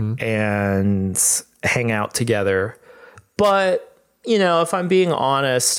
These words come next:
Speaker 2: I'm probably more of a writer than a visual artist. Um, I'm sort of trained as a writer.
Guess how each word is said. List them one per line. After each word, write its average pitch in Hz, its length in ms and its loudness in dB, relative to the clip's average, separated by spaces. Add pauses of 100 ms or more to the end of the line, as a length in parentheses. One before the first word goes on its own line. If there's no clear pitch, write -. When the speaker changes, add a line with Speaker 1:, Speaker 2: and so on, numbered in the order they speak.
Speaker 2:
I'm 123 180 -4
probably 131 440 2
more 117 300 2
of 113 100 -2
a 113 80 0
writer 107 640 -2 (160)
than 110 300 -4
a 98 320 0
visual 107 800 2 (540)
artist. 104 640 -2 (120)
Um, 95 680 -2
I'm 98 160 -8
sort 117 240 0
of 95 140 -8
trained 131 480 -2
as 117 100 0
a 110 60 0
writer. 110 680 2